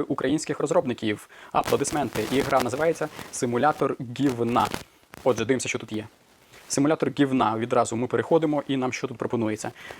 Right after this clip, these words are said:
Е, пропонується, напевно, вибрати якесь міністерство поліції гівна, фіскальна служба, енергетики,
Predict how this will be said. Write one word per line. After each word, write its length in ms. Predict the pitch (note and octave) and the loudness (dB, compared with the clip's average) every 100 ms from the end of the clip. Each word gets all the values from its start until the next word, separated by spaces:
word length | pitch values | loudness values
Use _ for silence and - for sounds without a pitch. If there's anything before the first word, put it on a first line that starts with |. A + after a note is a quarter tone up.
| - | -6
Е, 420 | - - - - | -2 -2 -2 -2
пропонується, 420 | - - D3+ D3+ A#2 | 0 2 4 2 0
напевно, 320 | A2 C#3+ B2+ | 0 2 0
вибрати 360 | A#2+ B2+ A2+ | -2 -2 -4
якесь 220 | A#2 A#2 A#2 | -4 -6 -4
міністерство 600 | A#2+ A#2+ - A#2+ - A2 | -4 -2 0 0 -2 -4
поліції 420 | A#2+ E3+ - D#3 | -2 -2 -2 -2
гівна, 240 | D3 D3 D3 | 0 0 0
фіскальна 340 | - - A2 | 0 -2 -2
служба, 480 | A2+ D3+ E3+ D3 C#3 | -2 -4 -4 2 2
енергетики, 720 | A2+ A2+ B2+ D#3 D3+ C3 C3 | 4 2 0 -2 -4 -4 -4